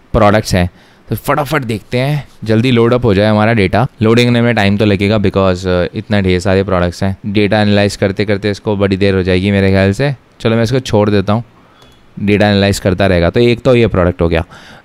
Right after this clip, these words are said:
दूसरा, यहाँ पे मुझे जॉकी दिख रहे हैं, यूजीज़ दिख रहे हैं मुझे, और प्रोडक्ट्स दिख रहे हैं। ओके, अ, जीन्स दिख रही है मुझे।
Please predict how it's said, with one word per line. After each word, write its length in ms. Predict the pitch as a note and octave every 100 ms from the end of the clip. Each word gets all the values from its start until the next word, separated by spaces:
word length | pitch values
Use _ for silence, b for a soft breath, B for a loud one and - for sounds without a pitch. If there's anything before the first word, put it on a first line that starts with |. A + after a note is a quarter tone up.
| A2
दूसरा, 800 | A#2+ C3 B2 C#3 B2+ A2+ G#2 A#2+
यहाँ 260 | A2+ G2+
पे 80 | G#2
मुझे 240 | G#2+ G#2+ G#2
जॉकी 800 | G#2 F#2+ - - G2+ G2 G2+ F#2+
दिख 180 | F#2+
रहे 180 | G2 F#2+
हैं, 1000 | F#2+ F#2+ F#2 F#2+ F#2+ F#2+ F#2+ F#2 G2+ G2+ -
यूजीज़ 600 | G2+ G2+ G2 G2 F#2+ F#2+
दिख 180 | F#2
रहे 120 | F#2+ F#2+
हैं 140 | F#2+
मुझे, 580 | F#2 F#2+ F#2+ F#2+ F#2 F#2 B B B B B -
और 340 | F#2+ F#2+ F#2+
प्रोडक्ट्स 380 | G2 G#2+ G2 F#2+
दिख 180 | G2 F#2
रहे 120 | G2
हैं। 420 | F#2+ F2+ - -
ओके, 600 | C#3 C3 - F3+ E3+ F2+
अ, 60 | E2+ - _ - - F#2+
जीन्स 400 | F#2 G#2+ G#2+ G2
दिख 180 | G2
रही 120 | G2+ G2
है 120 | G2
मुझे। 520 | F#2+ F#2+ F#2+ F#2 F#2